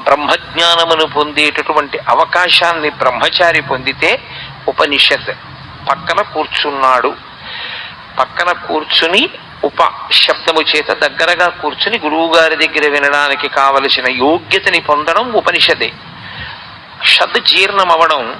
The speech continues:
నా కానిది, జీర్ణము కానిది లోకంలో బ్రహ్మం ఒక్కటే. జీర్ణము కానటువంటి బ్రహ్మమునకు దగ్గరగా గురువు గారు తన యొక్క బోధ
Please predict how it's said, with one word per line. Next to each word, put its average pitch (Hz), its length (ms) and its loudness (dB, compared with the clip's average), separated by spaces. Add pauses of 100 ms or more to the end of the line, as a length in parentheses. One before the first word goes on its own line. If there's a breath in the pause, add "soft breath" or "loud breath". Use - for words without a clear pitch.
(180)
నా 185 180 -2
కానిది, 160 840 0
జీర్ణము 196 560 2
కానిది 175 420 2
లోకంలో 165 480 4
బ్రహ్మం 139 420 0
ఒక్కటే. - 420 -2 (920 loud breath)
జీర్ణము 196 600 2
కానటువంటి 185 880 0
బ్రహ్మమునకు 175 760 2
దగ్గరగా 170 600 2
గురువు 165 420 2
గారు 170 280 4
తన 165 240 0
యొక్క 160 340 2
బోధ 156 320 4